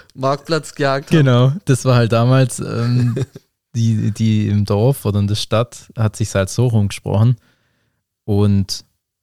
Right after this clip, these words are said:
Speaker 2: damals wusste man halt auch, von wem die Bewertung oder so das, das Feedback halt kam, ja, wenn da irgendwo bei jemandem, den du kennst, was daheim schiefgelaufen ist, dann
Speaker 1: Mhm.
Speaker 2: nimmst du das natürlich auch ernster, wie wenn du jetzt irgendwie eine anonyme Bewertung im Internet liest, dann weißt du ja nicht, wer steckt da dahinter, wer hat die geschrieben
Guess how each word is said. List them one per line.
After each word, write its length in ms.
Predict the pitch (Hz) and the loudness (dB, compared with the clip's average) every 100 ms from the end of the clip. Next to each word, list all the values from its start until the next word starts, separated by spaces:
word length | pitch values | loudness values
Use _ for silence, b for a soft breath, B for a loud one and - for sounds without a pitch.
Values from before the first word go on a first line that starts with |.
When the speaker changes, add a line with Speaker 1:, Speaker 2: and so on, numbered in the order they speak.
| _ _ _ _ _ _ _ | _ _ _ _ _ _ _
Speaker 2:
damals 360 | 104 117 127 123 | 0 2 2 2
wusste 280 | 147 - 185 | 0 0 0
man 160 | 160 | 4
halt 160 | 107 95 | 2 2
auch, 140 | 92 | -2
von 200 | - 101 | 0 0
wem 180 | 98 98 | 2 0
die 120 | 98 | 0
Bewertung 600 | 95 90 95 98 113 104 | -2 0 0 0 2 2
oder 180 | 95 92 | 0 -2
so 240 | - 98 | -2 -2
das, 240 | 87 90 - | -2 -4 -6
das 180 | 95 - | -6 -6
Feedback 480 | - 101 - 95 | -8 -8 -4 -4
halt 180 | 95 90 | -2 -4
kam, 280 | 90 117 123 | 0 0 2
ja, 200 | 95 104 | 2 2
wenn 220 | 104 98 | 0 0
da 260 | 95 92 90 | 0 0 0
irgendwo 380 | 95 98 98 101 | -2 -2 0 -2
bei 140 | 95 | -2
jemandem, 460 | 92 95 95 92 95 | -2 0 0 -2 -2
den 180 | 98 101 | -2 -2
du 100 | 104 | -2
kennst, 360 | - 113 131 | -2 -2 0
was 180 | 120 117 | -4 -2
daheim 300 | 101 98 95 | -2 0 -2
schiefgelaufen 680 | - 104 - 110 110 110 110 | -2 -6 -4 -2 0 0 0
ist, 240 | 131 - | 0 0
dann 120 | 101 | 0
Speaker 1:
Mhm. 60 | 101 | 2
Speaker 2:
nimmst 220 | 104 - | 0 0
du 60 | 107 | -2
das 120 | 95 | -2
natürlich 400 | 92 104 98 90 | -2 -2 -2 -2
auch 100 | 85 | -2
ernster, 480 | 90 104 - 127 131 B B B B | -2 -2 0 0 0 B B B B
wie 80 | 104 | -2
wenn 120 | 104 | 0
du 80 | 104 | 2
jetzt 140 | 101 - | 0 0
irgendwie 300 | 104 104 104 | 0 2 2
eine 300 | 101 101 98 | 2 0 0
anonyme 640 | 101 104 107 104 104 98 | 2 2 2 2 2 0
Bewertung 520 | 95 92 95 92 101 | -2 0 0 0 -2
im 120 | 95 117 | 0 0
Internet 400 | 139 117 101 98 | 2 2 2 0
liest, 360 | 104 127 - | 0 -2 -2
dann 100 | 101 | 0
weißt 180 | 95 92 | 0 0
du 40 | |
ja 60 | 98 | -2
nicht, 140 | 95 | -4
wer 140 | 95 95 | -2 -4
steckt 320 | - 95 - | -4 -8 -4
da 100 | 98 | -4
dahinter, 400 | 92 107 120 127 | 0 0 2 2
wer 140 | 98 | 0
hat 100 | 98 | -2
die 120 | 101 95 | -2 -6
geschrieben 460 | - 110 110 135 | -6 -2 2 2